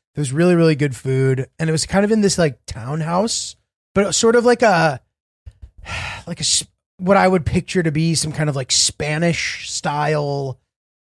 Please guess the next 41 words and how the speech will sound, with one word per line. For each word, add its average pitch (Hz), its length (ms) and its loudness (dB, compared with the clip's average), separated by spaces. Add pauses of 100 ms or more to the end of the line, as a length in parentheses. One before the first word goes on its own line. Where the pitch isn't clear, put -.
(140)
in, 175 140 -4
like, 160 180 0
Valencia 147 960 0
or 135 40 -8
something. 127 280 -10
I've 135 80 -10
never 147 160 -6
been 131 160 -8
to 131 40 -8
Valencia. 120 320 -10
I - 20 -14
have 123 80 -8
no 135 200 -6
idea. 120 240 -8
I'm 113 80 -14
pulling 123 240 -10
that 120 100 -10
out 117 60 -12
of 117 60 -12
my 117 80 -10
ass, 113 200 -14
but, 143 120 -14
like, 131 180 -8 (300)
kind 190 120 2
of, 175 60 2
like, 180 140 0
with 165 240 2
winding 160 640 2
stairs 151 520 2
around 139 320 -2
the 135 60 -4
side. 131 420 -2
So 127 80 -6
it - 20 -10
was, 139 120 -10
like, 156 100 -6
kind 156 140 -6
of 156 60 -4
an 139 80 -6
interesting 127 380 -10
setup. 131 380 -6